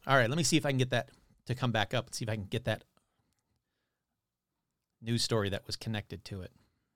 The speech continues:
Here we go. Listen to the eerie voice of the rock-throwing poltergeist caught on video by ghost hunters.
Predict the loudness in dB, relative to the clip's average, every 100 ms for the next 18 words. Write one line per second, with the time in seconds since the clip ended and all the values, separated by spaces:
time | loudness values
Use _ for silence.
0 | _ _ _ _ _ _ _ _ _ _
1 | _ _ _ _ _ _ _ _ _ _
2 | 0 2 2 -2 -8 0 2 4 2 0
3 | 0 2 2 2 2 2 0 -2 0 0
4 | 0 -2 0 0 2 0 0 -2 0 0
5 | 0 2 4 4 6 6 8 8 8 6
6 | 4 2 2 2 2 2 0 -2 -8 -10